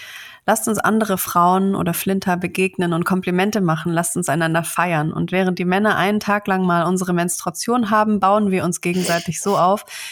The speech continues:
in vierundzwanzig Stunden, dass die Welt eine andere ist. Die zwei Jungs aus Hamburg, die mich auf meinem Weg teilweise begleitet haben, wofür ich sehr dankbar bin, spüren ebenfalls, so wie wir, diesen Mel-, Weltschmerz.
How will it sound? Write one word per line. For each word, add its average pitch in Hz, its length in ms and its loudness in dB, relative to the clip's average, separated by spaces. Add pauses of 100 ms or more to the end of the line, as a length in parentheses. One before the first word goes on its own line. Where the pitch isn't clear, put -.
(120)
in 196 100 -2
vierundzwanzig 190 560 0
Stunden, 180 380 0
dass 175 160 -2
die 151 160 -2
Welt 160 240 0
eine 147 240 0
andere 165 340 -2
ist. - 400 -10 (1300)
Die 220 80 0
zwei 208 200 2
Jungs 240 200 2
aus 190 160 0
Hamburg, 202 460 2
die 202 80 2
mich 190 200 0
auf - 120 -6
meinem 175 200 2
Weg 185 440 -2
teilweise 185 440 2
begleitet 160 540 -2
haben, 202 240 2
wofür 175 260 -2
ich 156 80 -4
sehr 151 100 -2
dankbar 143 360 0
bin, 247 420 0
spüren 226 440 0
ebenfalls, 180 720 2
so 196 140 0
wie 180 180 2
wir, 190 340 2
diesen 175 380 0
Mel-, 180 280 2
Weltschmerz. 160 840 -2